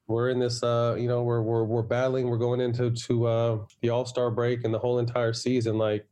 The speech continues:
you know, everyone's talking, you know, "Is, is Boogie getting traded? Is DeMarcus Cousins getting traded?" And I was kinda like the, the Boogie whisperer that, like, one article, uh, you know, wrote about me. So when I tell you, like, from the president to the G M to the head coach, like, everyone would tell me what they wanna get to him,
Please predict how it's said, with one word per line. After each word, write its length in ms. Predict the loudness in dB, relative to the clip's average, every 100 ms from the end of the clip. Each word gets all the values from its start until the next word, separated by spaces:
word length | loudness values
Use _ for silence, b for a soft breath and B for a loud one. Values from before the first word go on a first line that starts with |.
| -2
you 60 |
know, 180 | 0 0 0
everyone's 360 | 0 0 -2
talking, 260 | -2 -2 0
you 40 |
know, 100 | 0
"Is, 120 | 0 -2
is 180 | -4
Boogie 300 | -2 0 2
getting 180 | 2 0
traded? 460 | -2 -2 0 0 0
Is 120 | -2
DeMarcus 460 | -2 -2 -2 -4 -2
Cousins 260 | -2 -2
getting 200 | -2 -2
traded?" 440 | 0 0 0 0 0
And 200 | -2 -2 -2
I 80 |
was 160 | -2 -2
kinda 220 | -2 -2
like 220 | -2 -2
the, 280 | 0 -2 -2 -6 -4
the 100 | -2
Boogie 320 | 0 0 0
whisperer 440 | 0 -2 -2 0
that, 160 | 0 0
like, 280 | 0 0 -2
one 180 | -2
article, 520 | 0 0 0 0 0 0
uh, 220 | 0 0
you 220 | 0 0 0
know, 120 | -2
wrote 320 | -2 0 0 0
about 260 | -2 0
me. 120 | 0 -2
So 220 | 0 0
when 140 | 0
I 80 | -2
tell 160 | 0 0
you, 100 | 2
like, 260 | 0 -2 -2
from 180 | -2
the 80 | -2
president 600 | -4 -2 0 0 0 -2
to 100 | -4
the 120 | -2 -2
G 240 | 0 0
M 240 | 2 0 0
to 100 | 0
the 80 | 0
head 200 | 0 -2
coach, 260 | -2 -2 0
like, 140 | -2
everyone 320 | 0 0 0
would 140 | 0 -2
tell 200 | -2 0
me 360 | 0 2 0 0
what 160 | -2
they 80 | 0
wanna 240 | 0 -2 -2
get 160 | -4
to 80 | -2
him, 260 | 0 -2